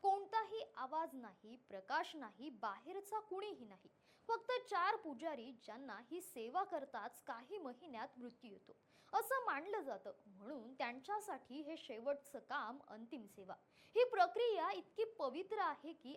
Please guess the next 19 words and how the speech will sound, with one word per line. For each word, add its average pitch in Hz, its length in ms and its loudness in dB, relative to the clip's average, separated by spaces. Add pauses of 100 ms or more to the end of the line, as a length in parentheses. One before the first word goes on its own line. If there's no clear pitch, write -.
आजवर 262 560 -4
कुणालाही 254 720 -6
ती 349 60 -6
प्रत्यक्ष 302 600 -10 (180)
पाहता 240 380 -4
आलेली 226 300 -4
नाही. 185 240 -18 (500)
ब्रह्म 330 540 6
नवीन 392 340 2
मूर्तीत 392 400 -2
आलं 247 420 -4 (100)
की 330 160 -6
त्या 339 120 2 (140)
डोळ्यात 247 340 0 (120)
जे 320 80 -6 (180)
तेज 392 240 0
असतं 240 420 -2 (220)
तेच 294 320 -4
खरं 214 260 -6